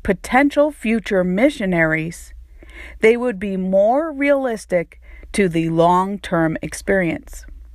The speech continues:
Rethinking teams is sometimes something that happens when you come on the field long-term.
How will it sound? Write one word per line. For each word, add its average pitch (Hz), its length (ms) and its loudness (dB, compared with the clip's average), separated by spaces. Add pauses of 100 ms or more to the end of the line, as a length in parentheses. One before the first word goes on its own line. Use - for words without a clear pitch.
(760)
Rethinking 240 720 2
teams 185 580 -2
is 196 140 0
sometimes 226 560 0
something 190 640 2
that 170 180 4
happens 185 640 -2
when 180 200 0
you 175 100 -2
come 214 460 -2
on 175 200 2
the 175 80 0
field 170 400 0
long-term. 170 760 0